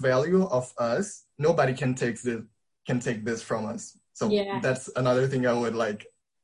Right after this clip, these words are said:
Speaker 1: present to him.
Speaker 2: Ah, I love that. Thank you. So I guess the other thing is, um, you, and I loved what you said about if your dad requires that hardship energy,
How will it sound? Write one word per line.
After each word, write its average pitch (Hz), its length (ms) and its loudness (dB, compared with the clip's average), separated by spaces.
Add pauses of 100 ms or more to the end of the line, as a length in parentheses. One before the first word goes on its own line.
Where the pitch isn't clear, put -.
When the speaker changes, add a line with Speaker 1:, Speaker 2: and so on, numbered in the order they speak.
(200)
Speaker 1:
present 127 460 2
to 123 60 0
him. 113 340 -2 (800)
Speaker 2:
Ah, 196 280 -6
I 220 60 -2
love 208 280 0
that. 180 200 -2 (300)
Thank 202 240 -10
you. 180 220 -10 (720)
So - 160 4
I 277 80 10
guess 330 240 12
the - 140 8
other 277 200 6
thing 214 340 2
is, 208 340 0
um, 190 340 0 (140)
you, 214 260 -2
and 214 160 6
I 214 80 6
loved 220 400 4
what 220 160 4
you 214 80 -2
said 208 260 2
about 180 420 0 (440)
if 214 180 -2
your 202 200 4
dad 196 340 4
requires 190 720 0
that 175 300 0
hardship 190 500 0
energy, 185 540 -4